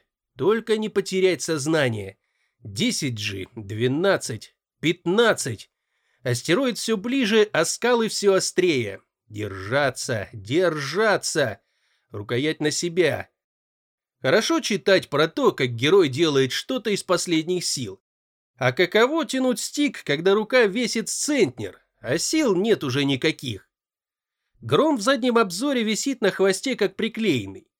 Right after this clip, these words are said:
Кажется, он задействовал лазеры, но не попал, и теперь тянется за мной. Азартный гад. На себя надо бы резко. Крошились зубы, кровь на зубах.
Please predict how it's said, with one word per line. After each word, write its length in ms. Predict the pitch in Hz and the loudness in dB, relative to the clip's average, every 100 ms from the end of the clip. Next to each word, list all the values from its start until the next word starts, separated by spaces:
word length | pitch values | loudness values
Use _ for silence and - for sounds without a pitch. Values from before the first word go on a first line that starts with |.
| _ _ _ _ _ | _ _ _ _ _
Кажется, 520 | - 269 285 - 262 | 0 0 -2 -4 -2
он 140 | 254 247 | -2 0
задействовал 720 | 220 220 247 240 - 226 233 | -2 -2 -2 -2 -2 -2 -2
лазеры, 560 | 233 240 180 123 110 98 | 2 2 2 0 -4 -4
но 120 | 117 | -2
не 120 | 120 | -2
попал, 560 | 120 156 - 202 113 - _ _ | 0 -2 2 0 0 -6 _ _
и 120 | 127 | -4
теперь 380 | 127 196 320 277 | -2 0 0 0
тянется 520 | - 220 214 165 170 | 0 0 2 0 -2
за 160 | 135 185 | 0 2
мной. 420 | 190 170 101 92 _ _ _ - | 2 0 -2 -8 _ _ _ -12
Азартный 760 | 117 110 101 139 202 - 240 | -8 -6 -2 2 2 0 -4
гад. 440 | 196 196 107 - _ _ _ _ _ - | 0 0 0 -6 _ _ _ _ _ -10
На 160 | 113 123 | -6 -4
себя 640 | - 180 175 233 180 120 | -4 -4 0 4 4 2
надо 360 | 113 135 135 | 2 0 0
бы 160 | 135 151 | 0 0
резко. 600 | 175 202 175 - 110 - _ _ _ _ _ _ - | 2 2 2 -4 -10 -10 _ _ _ _ _ _ -6
Крошились 640 | 101 165 - 294 262 240 | 0 0 0 -4 -2 -4
зубы, 580 | 196 202 220 127 98 - - | -6 -4 -2 -2 -6 -12 -8
кровь 360 | 131 135 208 | -2 2 2
на 140 | 190 165 | 2 0
зубах. 540 | 151 151 143 101 - | 0 0 0 -2 -8